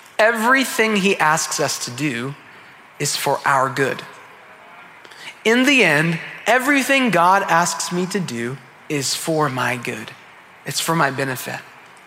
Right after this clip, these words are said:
So God ordained this thing. He modeled it before he even commanded it. And then we know,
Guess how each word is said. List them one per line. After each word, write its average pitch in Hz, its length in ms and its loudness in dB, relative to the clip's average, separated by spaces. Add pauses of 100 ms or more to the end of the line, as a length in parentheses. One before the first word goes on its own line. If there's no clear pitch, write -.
(460)
So - 180 0
God 220 300 6
ordained 202 600 4
this 151 300 0
thing. 135 280 -4 (180)
He 220 140 2
modeled 202 500 6
it 160 160 2
before 170 340 2
he 180 100 0 (160)
even 170 200 2
commanded 151 600 0
it. 127 140 -2 (280)
And 185 160 4
then 208 500 4 (220)
we 233 240 4
know, 226 640 4